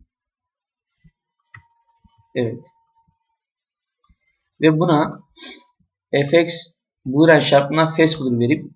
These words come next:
bunun fast blur'unu arttırıyorsunuz. Bak bula-, bulanıklığını arttırdığınız zaman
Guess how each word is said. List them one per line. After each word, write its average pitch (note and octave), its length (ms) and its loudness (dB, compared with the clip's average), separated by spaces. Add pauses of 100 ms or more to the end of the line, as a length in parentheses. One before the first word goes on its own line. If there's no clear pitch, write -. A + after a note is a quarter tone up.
(1700)
bunun D#3 340 -2 (360)
fast D#3 200 0
blur'unu B2 560 -6 (420)
arttırıyorsunuz. B2 680 0
Bak B2 200 0
bula-, C3 420 -2
bulanıklığını C#3+ 760 -2
arttırdığınız C#3 520 -2
zaman - 420 -6